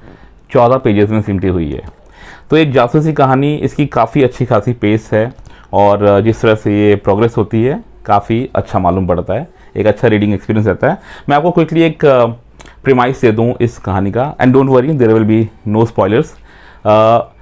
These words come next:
कहानी की शुरुआत होती है एक, अ, किरदार के साथ। ये किरदार है इंस्पेक्टर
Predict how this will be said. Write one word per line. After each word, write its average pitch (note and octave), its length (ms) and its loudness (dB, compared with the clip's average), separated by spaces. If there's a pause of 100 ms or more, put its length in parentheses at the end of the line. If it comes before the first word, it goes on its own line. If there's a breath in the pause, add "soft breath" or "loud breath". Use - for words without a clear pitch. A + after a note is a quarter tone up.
(240 soft breath)
कहानी C#3+ 320 0
की F#3 80 0
शुरुआत C#3+ 440 0
होती C3+ 280 -2
है D3+ 360 0
एक, C3 340 -4
अ, A2+ 100 2
किरदार G2+ 420 0
के A#2+ 100 -2
साथ। A#2 240 0 (460 loud breath)
ये C#3 60 2
किरदार D#3 420 0
है E3+ 240 4
इंस्पेक्टर B2+ 680 0